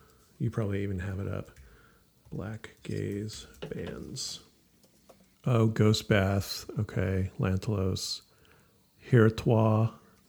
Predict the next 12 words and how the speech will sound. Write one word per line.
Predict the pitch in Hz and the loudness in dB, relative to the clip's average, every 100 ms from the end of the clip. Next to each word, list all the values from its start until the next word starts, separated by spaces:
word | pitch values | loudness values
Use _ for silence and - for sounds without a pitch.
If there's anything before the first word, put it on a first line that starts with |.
| _ - | _ -2
I | 98 | 0
think | 107 | 2
that's | 101 92 | 2 2
how | 101 | 2
you | 92 | 0
pronounce | 98 92 90 | 0 0 0
that. | 92 98 | -2 4
They're | 117 123 | 8 10
really | 110 98 | 10 6
fucking | 90 - 95 98 | 4 2 0 0
good | 95 92 87 | 0 -2 -2
too. | - 95 90 | 0 2 0